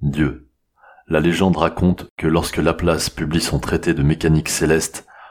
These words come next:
l'empereur Napoléon le convoque furieux. « Vous donnez les lois de toute la création, et, dans tout votre livre, vous ne parlez pas une seule fois de l'existence de Dieu. »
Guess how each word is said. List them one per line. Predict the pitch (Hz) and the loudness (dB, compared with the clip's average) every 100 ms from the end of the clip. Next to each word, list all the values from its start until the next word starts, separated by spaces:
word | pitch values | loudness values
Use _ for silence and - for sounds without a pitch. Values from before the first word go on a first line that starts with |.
| _ | _
l'empereur | 85 85 - 80 87 78 | -2 0 0 0 2 4
Napoléon | 80 85 82 76 76 82 - | 2 2 0 2 2 0 -2
le | 80 | -2
convoque | - 82 76 78 - - _ | 0 0 2 0 -2 -12 _
furieux. « | - 92 78 67 64 - _ _ _ _ _ _ _ _ _ _ _ | 0 0 0 -2 -6 -12 _ _ _ _ _ _ _ _ _ _ _
Vous | - 87 95 | -8 -2 2
donnez | 92 90 85 | 4 4 4
les | 82 | 4
lois | 85 87 80 | 4 4 4
de | 73 | 0
toute | - - | -4 -2
la | 90 | -2
création, | - - 76 - - 87 90 - _ 87 | -2 0 -2 -2 0 2 2 -4 _ 0
et, | 82 80 - _ | 0 0 -8 _
dans | 82 76 | -2 -2
tout | - 104 | -2 0
votre | 90 80 82 | 0 0 0
livre, | 76 87 82 - - | 0 0 0 -2 -6
vous | 80 87 | 0 2
ne | 82 | 2
parlez | 92 85 82 | 2 2 0
pas | 82 82 - | 0 -2 0
une | 90 | 0
seule | 85 80 | 0 -2
fois | 73 - 73 - - | -2 0 -2 -2 -4
de | 85 | 0
l'existence | 82 78 78 - 80 | 0 0 -2 -2 -2
de | 73 73 | 0 -4
Dieu. » | 67 64 - | -4 -6 -8